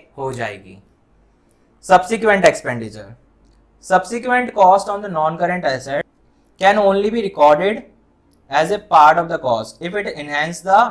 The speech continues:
benefits of an asset, increase the revenue capable of being generated by the asset।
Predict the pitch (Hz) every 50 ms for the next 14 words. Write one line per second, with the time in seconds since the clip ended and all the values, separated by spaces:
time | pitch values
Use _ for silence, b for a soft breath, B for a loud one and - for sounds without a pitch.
0 | - 131 139 135 139 147 147 175 175 175 - 185 180 185 185 185 185 180 180 208
1 | 214 226 220 - _ _ _ _ _ _ _ 139 147 151 165 175 175 175 170 190
2 | 175 170 151 143 147 156 175 180 170 165 156 156 156 156 160 160 156 151 147 151
3 | 139 131 139 139 135 135 131 131 131 139 135 131 127 127 131 139 160 190 240 254
4 | - _ _ _ _ _ _ _ - 107 101 101 - - 104 95 _